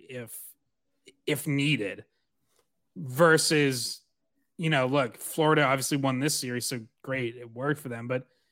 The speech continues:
I think if you, if you go the other way where all you can do is keep it simple, and then you get into a,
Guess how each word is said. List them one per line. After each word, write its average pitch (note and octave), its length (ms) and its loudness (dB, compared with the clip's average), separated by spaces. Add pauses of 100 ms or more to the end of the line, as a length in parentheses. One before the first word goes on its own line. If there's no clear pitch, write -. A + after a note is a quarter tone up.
(380)
I E3 60 0
think E3 180 4
if C#3+ 120 0
you, D3 240 0
if C#3 160 -4
you D3+ 60 -2
go E3+ 140 8
the D3 100 6
other D#3 220 6
way B2+ 240 0
where B2 340 -2 (300)
all D3 200 6
you E3+ 120 4
can F3 160 2
do E3+ 140 6
is D#3+ 100 0
keep E3+ 200 -6
it D#3+ 120 -4
simple, F3 540 4
and C#3+ 120 -2
then C3 300 -6 (720)
you D3 140 -4
get C#3+ 100 4
into D3 300 4 (240)
a, - 100 -8